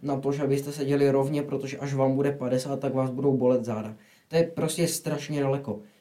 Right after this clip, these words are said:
Ale později, když jste starší a bolesti se opravdu dostaví, nebo celkově jakékoliv problémy, vzpomínáte, jak jste radši měli cvičit, jíst zdravě, sedět rovně a tak dále.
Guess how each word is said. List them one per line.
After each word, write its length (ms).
Ale 120
později, 580
když 200
jste 140
starší 460
a 40
bolesti 320
se 100
opravdu 380
dostaví, 600
nebo 360
celkově 440
jakékoliv 420
problémy, 540
vzpomínáte, 680
jak 160
jste 140
radši 320
měli 380
cvičit, 400
jíst 300
zdravě, 640
sedět 460
rovně 480
a 80
tak 300
dále. 340